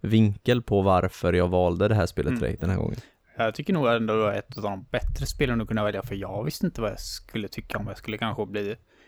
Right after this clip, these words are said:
Speaker 2: intresserad av serien igen, eller hur, hur, vad jag skulle tycka om spelet. Så det
Speaker 1: Nej.
Speaker 2: var väldigt, jag gick in väldigt blint ändå, fastän jag vet vad jag, fastän jag egentligen visste vad jag gav mig in på, om man säger så.
Speaker 1: Mm.
Speaker 2: Eh, ja, men det handlar i alla fall om Ratchet, eh,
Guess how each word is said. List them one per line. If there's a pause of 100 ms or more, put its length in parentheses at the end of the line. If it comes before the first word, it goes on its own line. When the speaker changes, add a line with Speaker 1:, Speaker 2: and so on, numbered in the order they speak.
Speaker 2:
intresserad
av
serien
igen,
eller (760)
hur,
hur,
vad
jag
skulle
tycka
om
spelet.
Så
det
Speaker 1:
Nej.
Speaker 2:
var
väldigt, (460)
jag
gick
in
väldigt
blint
ändå,
fastän
jag
vet
vad
jag, (480)
fastän
jag
egentligen
visste
vad
jag
gav
mig
in
på,
om
man
säger
så. (140)
Speaker 1:
Mm. (720)
Speaker 2:
Eh,
ja,
men
det
handlar
i
alla
fall
om
Ratchet, (580)
eh,